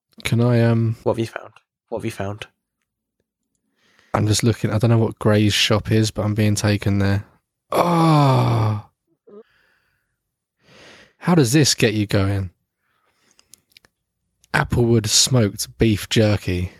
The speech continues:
Speaker 1: with a slow cooked tomato relish.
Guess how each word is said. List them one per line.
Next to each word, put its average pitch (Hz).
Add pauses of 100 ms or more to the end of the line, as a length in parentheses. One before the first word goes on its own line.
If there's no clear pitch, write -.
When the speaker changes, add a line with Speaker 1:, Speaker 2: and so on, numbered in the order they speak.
(160)
Speaker 1:
with 104
a 90
slow 101
cooked -
tomato 101
relish. 98